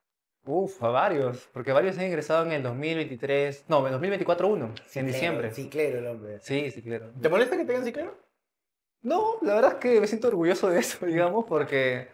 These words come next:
Speaker 1: gracias a eso, toda la experiencia, digamos que agarré cancha, ya, la, o sea, experimentar con los exámenes, darlos, ingresar, salir, ver la nota, todo eso, ya como que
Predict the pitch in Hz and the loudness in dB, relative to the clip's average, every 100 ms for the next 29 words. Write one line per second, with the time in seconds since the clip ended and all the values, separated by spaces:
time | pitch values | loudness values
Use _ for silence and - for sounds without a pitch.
0 | _ _ _ - 175 208 170 156 170 180 | _ _ _ 0 2 2 4 4 4 2
1 | 170 170 175 165 160 165 180 202 214 - | 2 2 0 0 0 -2 -4 -6 -8 -16
2 | - 135 151 175 170 139 127 139 156 156 | -12 -6 -4 -2 0 0 0 -2 0 0
3 | 156 - 160 165 160 139 131 131 127 123 | -2 -2 2 2 2 0 0 0 -2 -6
4 | 127 120 110 - - 127 - 120 110 127 | -6 -6 -6 -14 -14 -12 -8 -8 -4 -2
5 | 123 123 160 160 143 147 147 147 143 139 | 0 0 0 0 -4 -6 0 0 0 -2
6 | 135 135 131 127 139 139 135 135 139 - | -6 -8 -4 0 2 2 0 -4 -6 -12
7 | _ _ - 139 117 - 139 120 - 110 | _ _ -12 -4 -2 2 2 0 -2 -4
8 | 131 135 113 117 131 131 127 127 123 120 | -2 -4 -4 -2 0 0 0 -4 -6 -8
9 | 131 139 147 131 123 - 139 131 139 131 | -8 -10 -10 -10 -10 -10 -10 -10 -10 -16
10 | 139 | -18